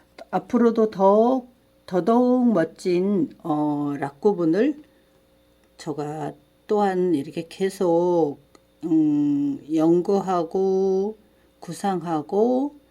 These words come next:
색채나 여러 가지 이런 것들을 계속 끊임없이 제가 노력을 하고 있기 때문에 여러분들의 그, 이 돈에 대한 가치가 결코,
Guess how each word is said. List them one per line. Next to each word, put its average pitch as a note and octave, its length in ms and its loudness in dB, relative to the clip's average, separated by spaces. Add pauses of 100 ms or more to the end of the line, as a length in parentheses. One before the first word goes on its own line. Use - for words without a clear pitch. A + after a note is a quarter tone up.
(260)
색채나 B3 580 0
여러 D#3 200 -2
가지 D#3 260 -2
이런 D3 240 -2
것들을 F3 540 -4
계속 D#4+ 840 -6
끊임없이 A#3 680 0
제가 D#3+ 300 -10
노력을 D3 440 -4
하고 F3+ 180 -4
있기 C#3+ 240 -6
때문에 D3+ 600 -4 (720)
여러분들의 G3 1400 0
그, C#3+ 760 -2 (1300)
이 E3+ 760 -4 (320)
돈에 A3 320 2
대한 F3+ 300 2
가치가 F3+ 680 -6 (680)
결코, D3+ 1000 -4